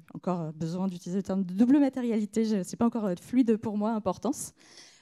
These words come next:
Euh, et quand on a posé la question, euh, donc c'était plutôt au mois de mai-juin, c'était encore le terme de double matérialité, donc je vais rester sur le terme de double matérialité. Euh, mais donc on a posé la question aux entreprises, où en étaient-elles par rapport à ce sujet d-,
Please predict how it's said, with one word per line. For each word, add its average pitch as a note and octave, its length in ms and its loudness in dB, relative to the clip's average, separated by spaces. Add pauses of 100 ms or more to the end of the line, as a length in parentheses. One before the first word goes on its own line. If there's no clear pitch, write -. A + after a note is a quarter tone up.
(100)
Euh, F3 240 0
et F#3 80 -8
quand A#3+ 200 -4
on B3 60 0
a G#3+ 80 -2
posé G#3 300 -4
la F#3+ 100 -8
question, G3+ 480 -4
euh, D3+ 500 -4
donc D#3+ 180 -8
c'était E3+ 220 -10
plutôt G#3 260 -4
au F3 40 -4
mois F3 220 -2
de D#3+ 100 -4
mai-juin, F#3+ 480 2
c'était G3+ 180 -6
encore E3+ 200 -2
le F3 80 -4
terme F3 160 -4
de E3 60 -16
double G#3 300 0
matérialité, F#3+ 440 -4
donc F#3 100 -2
je D#3+ 80 -4
vais D3+ 80 -6
rester G#3 380 -6 (120)
sur - 220 -6
le F#3+ 80 -2
terme G#3+ 140 -2
de F3+ 100 -2
double G3 240 -2
matérialité. F3 680 -6 (480)
Euh, D#3+ 560 0 (220)
mais G#3+ 240 2
donc G3 160 0
on F#3+ 60 -2
a F#3 80 -2
posé G3+ 180 -4
la F#3 100 0
question F3 260 -4
aux F#3 60 -4
entreprises, G#3+ 480 -4
où A#3 160 -4
en F#3 100 -4
étaient-elles F#3 440 -6
par D#3+ 140 -8
rapport F#3 260 -4
à F3+ 60 -2
ce E3 160 -12
sujet F#3 380 -6
d-, G3 100 -18